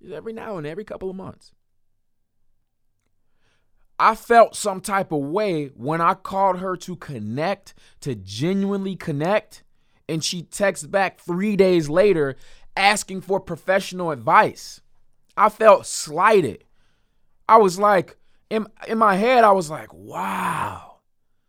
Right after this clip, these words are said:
that's what I am to you. I'm advice. That's what I am to you." This is me and my ego.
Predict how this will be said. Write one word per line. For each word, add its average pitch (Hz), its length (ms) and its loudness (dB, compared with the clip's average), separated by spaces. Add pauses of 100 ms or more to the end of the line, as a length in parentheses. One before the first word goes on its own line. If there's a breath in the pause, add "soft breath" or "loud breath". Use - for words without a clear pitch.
(440)
that's 170 400 -2
what 196 160 2
I 170 200 -2
am 196 280 -4
to - 160 -12
you. 120 360 -10 (100)
I'm 185 160 -2
advice. 139 840 -4 (3000)
That's 175 300 0
what 175 140 -4
I 160 160 0
am 160 220 -6
to - 140 -16
you." 92 240 -14 (1500)
This 107 220 -12
is 113 80 -10
me 139 200 -4
and 160 100 -4
my 170 160 0
ego. 185 420 -4